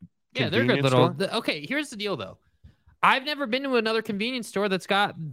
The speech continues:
Speaker 1: you know, the breakfast burrito game that Maverick has.
Speaker 2: Maverick has incredible.
Speaker 1: Like, I walk in there every day and I look at the hot case and I'm like, "Yeah, dude, you can't eat one 'cause you're fat."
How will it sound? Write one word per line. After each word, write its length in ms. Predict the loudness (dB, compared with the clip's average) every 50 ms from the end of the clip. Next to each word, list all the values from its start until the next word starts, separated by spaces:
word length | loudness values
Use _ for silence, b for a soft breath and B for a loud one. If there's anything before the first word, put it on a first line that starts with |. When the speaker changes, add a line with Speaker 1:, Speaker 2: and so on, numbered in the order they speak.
| -10 -8
Speaker 1:
you 120 | -6 -4 -2
know, 240 | -2 -2 -2 -2 -4
the 80 | 0 4
breakfast 460 | 4 4 4 2 0 -4 -4 -4 -2
burrito 260 | 0 2 2 2 2
game 200 | 0 -2 -2 -2
that 80 | -4 -2
Maverick 360 | -2 -2 0 0 0 2 2
has. 380 | 2 0 0 -4 -10 -16 b b b b b b b 2
Speaker 2:
Maverick 420 | 2 2 4 4 4 4 4 6
has 300 | 6 6 6 6 6 2
incredible. 760 | 0 -2 -2 2 2 4 4 4 2 0 -2 -2 -2 -4 -8 _ _
Speaker 1:
Like, 200 | -2 -2 -2 -2
I 160 | 0 2 2 4
walk 280 | 4 4 4 4 2
in 100 | -2 -2
there 160 | 0 0 2
every 220 | 2 2 2 2 2
day 160 | 2 0 -2
and 80 | -2 -2
I 80 | -2
look 180 | -2 -2 -2 -2
at 80 | -2
the 80 | 0 2
hot 240 | 2 2 2 2 0
case 280 | 0 0 0 -2 -2
and 60 | -2 -2
I'm 80 | 0
like, 220 | 0 0 -2 -2 -2
"Yeah, 180 | -2 -2 -2
dude, 400 | -2 -2 -2 -2 -2 -2 -2 -4
you 80 | -4 -2
can't 240 | 0 0 0 0 0
eat 120 | 0 0
one 200 | 0 0 0 0
'cause 260 | 0 0 -2 0 0
you're 80 | -2 -2
fat." 360 | 0 0 0 0 -2 -4